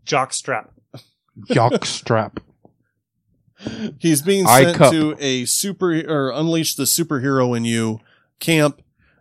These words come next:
Speaker 3: which, um, he's like, "Yeah, I don't wanna do this." So he goes there, and,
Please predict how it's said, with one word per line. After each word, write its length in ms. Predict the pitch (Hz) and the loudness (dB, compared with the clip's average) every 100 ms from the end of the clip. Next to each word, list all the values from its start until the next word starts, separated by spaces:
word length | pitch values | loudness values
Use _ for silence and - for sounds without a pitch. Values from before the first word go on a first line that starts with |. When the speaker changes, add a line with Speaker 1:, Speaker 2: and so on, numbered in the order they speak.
| - | -10
Speaker 3:
which, 520 | 123 120 - - - _ _ - | -6 -6 -6 -8 -10 _ _ -8
um, 520 | 123 120 117 113 170 | -4 -4 -4 -4 -6
he's 140 | 123 | -8
like, 180 | 110 101 | -10 -12
"Yeah, 120 | 131 | -14
I 60 | 107 | -10
don't 100 | 131 | -6
wanna 160 | 151 151 | -4 -4
do 100 | 160 | -4
this." 200 | 117 - _ _ - | -6 -10 _ _ -6
So 160 | 170 | -2
he 60 | 151 | 2
goes 180 | 156 139 | 2 2
there, 260 | 143 123 - _ - | 0 0 -6 _ -6
and, 680 | 139 135 127 120 117 110 | -2 0 0 -2 -4 -8